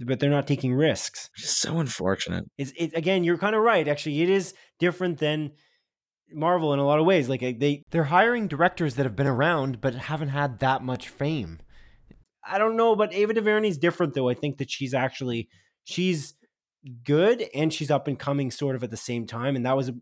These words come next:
Speaker 1: a good move. And then now she's not doing it anymore. So it's a, it's an interesting one. Yeah, I don't know if they, they have that much foresight. There's something about the,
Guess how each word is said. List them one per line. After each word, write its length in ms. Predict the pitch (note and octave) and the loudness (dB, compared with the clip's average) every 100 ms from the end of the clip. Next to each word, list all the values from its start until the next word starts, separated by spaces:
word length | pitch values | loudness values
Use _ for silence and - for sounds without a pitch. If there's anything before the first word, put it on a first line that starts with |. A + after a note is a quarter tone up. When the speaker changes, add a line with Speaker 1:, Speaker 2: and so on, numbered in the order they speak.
| _ | _
Speaker 1:
a 80 | - | -14
good 300 | F#2+ C3 C#3+ | -4 -2 0
move. 380 | B2 F3+ G2+ - | 2 2 0 -6
And 140 | G#2+ G#2+ | -12 -10
then 180 | G#2 G2+ | -10 -10
now 160 | A2 A2 | -8 -6
she's 220 | - C3 | -4 2
not 180 | C#3+ D3 | 2 4
doing 220 | F3+ G3+ | 4 4
it 80 | B2+ | 2
anymore. 360 | A2 F#2 F2+ | -2 -6 -8
So 300 | - B2 G#2+ _ - _ _ - | -6 -6 -6 _ -20 _ _ -8
it's 120 | - | -4
a, 180 | C#3 C#3+ | -4 -4
it's 120 | C#3+ | 0
an 80 | F3+ | 2
interesting 420 | G3 G3 - C3 | 4 0 -2 -2
one. 160 | A2 G#2 | -2 -4
Yeah, 380 | A2+ A2+ A#2 C3 | -4 -4 -2 0
I 60 | |
don't 140 | D#3+ F3+ | 2 4
know 120 | F3+ | 2
if 80 | F3 | 2
they, 220 | D#3 D3 | 0 2
they 160 | C3+ | 0
have 280 | C#3 D3 D3 | 2 4 2
that 100 | C#3 | 2
much 120 | B2 | -2
foresight. 460 | - C3+ B2 A2+ G2+ | -4 -6 -6 -4 -6
There's 160 | A#2+ - | -6 -2
something 320 | F#3 F#3+ G3 | 0 2 0
about 440 | C#3 C#3 C#3+ C#3+ | 2 2 2 0
the, 300 | B2 A#2 G#2+ | -2 0 -2